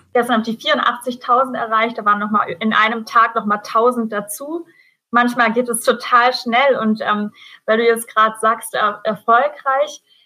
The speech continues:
für mich war ehrlich gesagt, ich, ich bin keine Influencerin, ich sehe mich so nicht. Ich habe auch privat nicht viel gemacht auf sozialen Plattformen. Ich habe die tausend gefeiert, ich habe die zweitausend gefeiert. Ich habe am Anfang bei jedem kleinen Schritt ein Video gemacht, wo ich mich gefreut habe.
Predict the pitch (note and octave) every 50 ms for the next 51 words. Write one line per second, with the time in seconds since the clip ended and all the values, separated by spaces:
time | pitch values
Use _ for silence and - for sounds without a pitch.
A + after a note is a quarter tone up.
0 | _ _ - A#3 A3 A3+ A#3+ C4+ B3+ - - A#3 A3 G#3 - - G#3+ G#3+ A3 A3+
1 | A3 - - G3+ F#3 G3+ G3+ G#3 G3+ - F3 - _ _ _ _ _ _ F#3 -
2 | _ _ _ _ _ _ _ - B3 A#3+ A#3+ A#3+ - A#3+ A3 G#3+ G#3+ G#3+ G#3+ -
3 | - G#3 G#3 G3+ - G3 F#3+ F#3+ F#3+ F3 - A#3+ B3+ C#4 C4 B3 - A#3+ A3 A3
4 | G3+ G3+ - A3 G#3+ - - - - A3 G3+ F#3+ F#3+ G#3 - - B3+ B3 A#3+ -
5 | - A#3+ A3 A3 G#3+ G#3+ G#3+ G#3+ - - F#3+ - - G3 F3 - - G#3 G3+ G3
6 | G3+ G3+ G3 - G3+ G3 F3+ - - - - G#3 - A3+ G#3+ - - G#3+ - -
7 | - - A#3 A3 C4 C#4+ - C4 B3 B3+ - B3 B3 - C4 A#3 A#3 A#3 A#3 A#3+
8 | - A#3+ - - G#3+ - - - G#3+ G#3 A#3 B3 C#4 B3 A#3+ B3 A#3 A3+ B3+ B3
9 | B3 B3 A#3 A3+ - - A3 B3 A#3+ B3 - - - - B3 B3 B3 C4 B3 A3+
10 | A3 G#3 G3+ G#3 G3 A3 A#3+ B3+ B3+ A3+ A3 A3 - _ _ _ - G#3 G#3+ A#3+
11 | A#3+ A3+ A3 - - - B3+ C4+ - - - _ - A3 G#3 G3 A3+ B3+ C4 C#4+
12 | B3+ G#3 G#3 G3+ G3+ A3 - - - G#3+ A3 A3 G#3+ A3 A3 - - F#3+ - _
13 | - A3 B3 B3+ B3 G#3 G#3 A3+ -